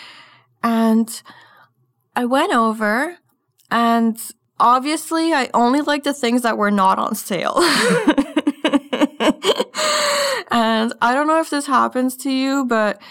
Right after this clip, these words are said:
it happens to me a lot. Like, you know, I'm drawn to the idea of the sale, but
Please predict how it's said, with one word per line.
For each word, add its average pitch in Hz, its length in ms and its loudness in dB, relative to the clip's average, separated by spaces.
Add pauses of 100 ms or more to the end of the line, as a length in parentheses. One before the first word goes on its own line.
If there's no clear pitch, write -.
(160)
it 226 120 0
happens 247 640 0
to 269 160 0
me 240 320 2
a 202 80 2
lot. 202 800 0
Like, 202 360 -2 (380)
you 220 140 0
know, 220 160 2
I'm 214 180 2
drawn 220 360 4
to 269 100 -6
the 262 140 -2
idea 214 680 0
of 202 280 -2
the 196 120 -4
sale, 226 880 0 (300)
but 220 500 0